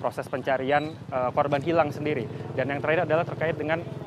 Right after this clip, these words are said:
eh, masih adanya getaran-getaran gempa, walaupun ringan, dan, tapi ini bisa menjadi bentuk juga kewaspadaan para Tim sar ketika melakukan proses evakuasi dan harus siap siaga ketika memang ada, eh, guncangan, mereka harus mencari tempat yang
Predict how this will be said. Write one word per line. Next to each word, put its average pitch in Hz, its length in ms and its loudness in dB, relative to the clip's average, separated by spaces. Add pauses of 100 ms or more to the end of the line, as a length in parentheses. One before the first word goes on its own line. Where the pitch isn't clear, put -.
(100)
eh, 143 160 4
masih 165 320 0
adanya 160 320 2
getaran-getaran 147 800 2
gempa, 139 480 2
walaupun 143 400 0
ringan, 151 400 -2
dan, 147 160 -2
tapi 196 400 -2
ini 202 80 -4
bisa 165 160 -4
menjadi 160 480 0 (320)
bentuk 165 240 0
juga 170 240 0
kewaspadaan 143 720 2 (160)
para 139 240 4
Tim 139 160 -4
sar 147 160 -2
ketika 139 320 -4
melakukan 143 480 0
proses 139 400 -2 (240)
evakuasi 143 560 0
dan 143 160 4
harus 160 320 4 (400)
siap 165 240 4
siaga 165 400 4
ketika 170 320 -2
memang 175 240 -2
ada, 160 560 4 (480)
eh, 143 400 6
guncangan, 170 400 4
mereka 147 320 2
harus 160 160 -2
mencari 151 240 0
tempat 147 320 0
yang 139 160 -2